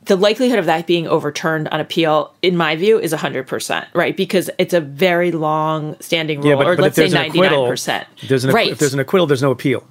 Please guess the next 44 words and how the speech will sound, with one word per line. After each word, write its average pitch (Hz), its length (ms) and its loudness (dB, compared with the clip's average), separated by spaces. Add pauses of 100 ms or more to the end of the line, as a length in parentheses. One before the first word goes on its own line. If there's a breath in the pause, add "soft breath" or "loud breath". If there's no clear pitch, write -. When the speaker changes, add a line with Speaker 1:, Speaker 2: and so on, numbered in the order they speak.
(200)
Speaker 1:
Exactly, 160 580 -2
which 196 180 4
is 190 100 2
why 147 100 4
Speaker 2:
That's 170 100 0
Speaker 1:
you 165 80 0
had 147 80 2
Speaker 2:
why 143 80 2
Speaker 1:
to 139 60 2
Speaker 2:
it's 160 80 0
Speaker 1:
go 160 80 4
up. 143 60 2
Speaker 2:
extort-, 131 280 0
that's 123 180 -2
why 113 60 -2
we 120 100 0
had 110 140 -2
to - 60 -4
go - 100 0
up, 185 60 2
Speaker 1:
Exactly, 127 240 0
Speaker 2:
'cause - 40 -2
we 120 80 2
had 123 100 -2
to 185 60 0
Speaker 1:
right. 151 220 0
I 214 80 0
Speaker 2:
preser-, 208 40 -8
Speaker 1:
just 233 200 -2
want 254 120 2
people 247 200 2
to - 40 2
Speaker 2:
preserve - 60 0
our - 60 2
rights. - 20 2
Speaker 1:
understand 151 640 -2
that 165 120 2
it's 165 140 -2
not 175 300 0
just - 340 -4
something 170 360 -2
that 151 120 -2
could 160 140 -10
be 143 320 -4